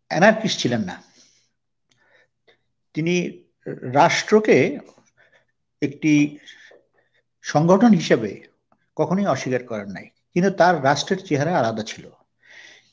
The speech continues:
তিনি আসলে ইসলামী যুগের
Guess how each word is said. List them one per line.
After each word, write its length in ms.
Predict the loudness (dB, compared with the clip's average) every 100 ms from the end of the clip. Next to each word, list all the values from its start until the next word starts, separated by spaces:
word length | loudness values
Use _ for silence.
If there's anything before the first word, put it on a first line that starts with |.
| _ _
তিনি 220 | 2 6
আসলে 520 | 4 4 2 2 0 -10 _ _ _ -8
ইসলামী 520 | -8 2 2 4 2
যুগের 560 | 4 6 6 4 -4